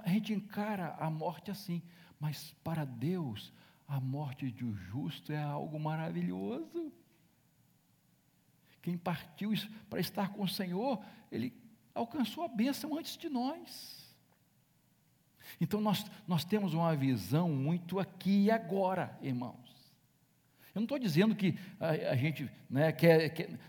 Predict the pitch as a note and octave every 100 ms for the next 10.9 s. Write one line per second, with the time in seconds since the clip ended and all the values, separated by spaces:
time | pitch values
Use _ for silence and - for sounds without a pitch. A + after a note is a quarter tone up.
0 | - D3+ E3+ D3+ C#3+ E3+ G#3+ G#3 D#3+ C3+
1 | G#2+ - - E3 - - F3+ - - D#3
2 | D#3+ D3+ C#3 A#2+ - - C#3 D3 C3 -
3 | D3 C#3 A2+ - D3 C#3 - - G#2+ C3
4 | E3 A#3 C4 G4+ G#4 F4 G#3+ E3+ F3 D#3
5 | C3+ D#3 G3 G#2+ G2+ - - - - -
6 | C#3+ G3 B3 - - - - - _ _
7 | _ _ _ _ _ _ _ _ _ -
8 | E3+ B3+ C4 F#4 G3+ D#3+ D3+ G3+ F3+ D3+
9 | G3 A3 A#2 - - - - _ _ A3+
10 | D#4+ G4+ G4+ D4+ G2 C#3+ - - -